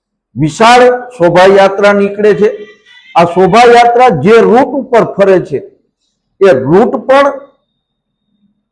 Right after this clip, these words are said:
રિપેર કરવામાં નથી આવ્યો અને જે જન્માષ્ટમીના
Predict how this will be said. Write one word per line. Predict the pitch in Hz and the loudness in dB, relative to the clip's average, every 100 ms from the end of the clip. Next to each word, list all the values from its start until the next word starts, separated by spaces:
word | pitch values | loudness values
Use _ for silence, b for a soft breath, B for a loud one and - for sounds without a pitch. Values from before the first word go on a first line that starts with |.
| _ _ | _ _
રિપેર | 156 180 247 262 254 | -4 -2 2 2 2
કરવામાં | 262 254 262 262 269 262 | 2 4 2 2 0 0
નથી | 262 262 254 | -2 2 2
આવ્યો | 254 254 269 - - _ _ _ _ _ - | 4 2 -2 -4 -18 _ _ _ _ _ -6
અને | 208 175 | -2 0
જે | 226 208 | 0 0
જન્માષ્ટમીના | 180 214 277 285 - 254 254 226 | 0 0 0 0 0 -2 0 0